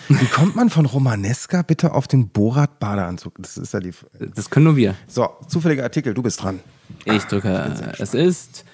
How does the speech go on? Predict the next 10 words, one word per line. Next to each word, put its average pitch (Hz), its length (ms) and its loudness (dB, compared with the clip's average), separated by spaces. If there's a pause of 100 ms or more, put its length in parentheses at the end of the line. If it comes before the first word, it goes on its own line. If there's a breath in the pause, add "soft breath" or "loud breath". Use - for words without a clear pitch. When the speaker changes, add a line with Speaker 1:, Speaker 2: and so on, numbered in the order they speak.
(280 soft breath)
Speaker 2:
Walter 147 400 2
Lesch. 143 400 2 (580 loud breath)
Speaker 1:
Walter 127 300 0
Speaker 2:
Wer 123 160 4
Speaker 1:
Lesch. - 40 0
Speaker 2:
war 151 120 4
Walter 147 260 4
Lesch? 107 380 -2
Speaker 1:
Walter 113 260 -10
Lesch. - 520 -14